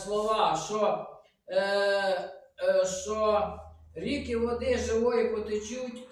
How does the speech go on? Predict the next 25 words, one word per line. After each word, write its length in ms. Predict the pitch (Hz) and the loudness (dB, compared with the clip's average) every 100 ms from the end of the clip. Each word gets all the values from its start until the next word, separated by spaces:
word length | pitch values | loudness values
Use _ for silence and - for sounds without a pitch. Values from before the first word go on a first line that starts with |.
| 180 | -8
е, 80 | |
з 120 | 175 202 | -8 -8
утроби 720 | 202 208 240 233 196 180 175 | -6 -2 2 0 0 -6 -6
Його. 640 | 190 185 190 - - - - _ _ | -4 -4 -2 -4 -6 -14 -20 _ _
Тобто, 160 | 214 233 220 226 - | 0 2 2 -2 -6
е, 580 | 196 202 196 190 190 180 - - - - - 175 | -4 -2 4 6 6 2 -6 -14 -20 -20 -16 -6
е, 280 | 180 185 175 | 0 2 2
про 100 | 196 | 0
Духа, 640 | - 220 294 277 214 190 | 0 0 -4 -6 -2 -2
якого 480 | 180 190 240 240 220 | 0 -2 0 0 0
мали 380 | 208 226 226 226 | 0 0 0 -2
прийняти 540 | 196 202 220 226 226 185 190 | -2 -4 -2 -4 -4 -8 -8
ті, 120 | 240 | -8
що 220 | - 190 | -8 -10
вірують 540 | 185 214 214 202 190 196 | -8 -6 -4 -4 -6 -10
в 40 | |
Нього. 400 | 208 190 170 - - - - - | -8 -8 -10 -12 -16 -20 -20 -14
Тобто, 200 | 202 220 214 214 - - - - | -4 0 0 -2 -8 -18 -14 0
е, 260 | - 180 208 | 2 2 0
іменно 480 | 226 226 220 214 202 | -2 -2 -2 -4 -4
вже 200 | 202 233 208 180 - | -4 -2 -2 -4 -6
Дух 200 | 285 226 | -8 -6
буде 140 | 226 | -4
говорити 760 | 214 202 202 214 220 220 190 175 | -2 -2 -2 0 0 -2 -4 -4
Божий 680 | 208 247 240 240 233 226 | -2 0 0 -4 -4 -6